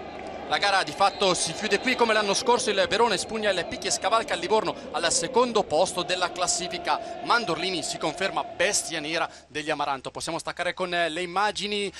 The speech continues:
Eh, prima di tutto vi devo dire che ci sono stati attimi di tensione anche dopo il fischio finale, quando un gruppetto di tifosi Amaranto ha letteralmente cinto d'assedio l'uscita del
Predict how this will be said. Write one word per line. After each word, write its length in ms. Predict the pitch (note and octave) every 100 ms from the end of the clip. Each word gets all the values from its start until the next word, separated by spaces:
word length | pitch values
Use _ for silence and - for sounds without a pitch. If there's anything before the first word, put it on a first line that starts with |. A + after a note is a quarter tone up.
| -
Eh, 180 | - D#3
prima 200 | - G3
di 80 | G3+
tutto 220 | - G#3
vi 100 | D#3
devo 200 | D#3 E3+
dire 200 | F3 F#3+
che 60 | C#3
ci 80 | D3
sono 100 | D3
stati 240 | F3 D#3+
attimi 260 | E3+ E3+ E3
di 140 | D#3+
tensione 380 | E3 - F3+ -
anche 400 | F3 G3 F#3+ D#3+ - -
dopo 260 | F3 F#3
il 220 | F3+ F3 D#3+
fischio 380 | F#3+ F3 - F3+
finale, 480 | F3 F3 G3 F3 - -
quando 240 | D#3 D#3
un 180 | D#3 D3+
gruppetto 380 | C#3+ D3+ F3+ F3
di 100 | C#3+
tifosi 400 | C3 - F3+ C#3+
Amaranto 680 | D#3 D#3 D#3 D#3+ D#3+ - C#3+ - -
ha 340 | C#3 C#3+ C#3
letteralmente 460 | C#3+ C#3+ D#3 F#3+ D#3+
cinto 340 | - F3+ E3+
d'assedio 440 | D#3+ D3+ - G3+ D#3
l'uscita 440 | C3 - F#3 D#3
del 360 | C3+ C#3+ C#3+